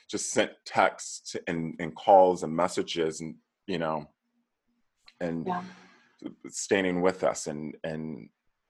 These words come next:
Speaker 1: and understanding us and hearing us and recognizing that the platforms that they have, that they need to use their voice. Um,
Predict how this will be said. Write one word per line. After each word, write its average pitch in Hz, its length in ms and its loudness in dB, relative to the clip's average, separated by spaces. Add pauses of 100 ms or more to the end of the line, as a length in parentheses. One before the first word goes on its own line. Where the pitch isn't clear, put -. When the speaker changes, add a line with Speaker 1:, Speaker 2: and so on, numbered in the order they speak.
(260)
Speaker 1:
and 90 80 -2
understanding 87 640 0
us 73 200 -8
and 71 100 -10
hearing 98 420 2
us - 320 -8 (100)
and 82 640 -6
recognizing 92 920 2
that 82 380 4 (680)
the - 140 -8
platforms 104 680 0
that - 180 -4
they 131 160 6
have, 85 360 4 (720)
that 101 140 0
they 110 140 6
need 107 220 2
to - 100 -6
use 95 280 -2
their 98 200 4
voice. - 640 -6 (400)
Um, 85 540 2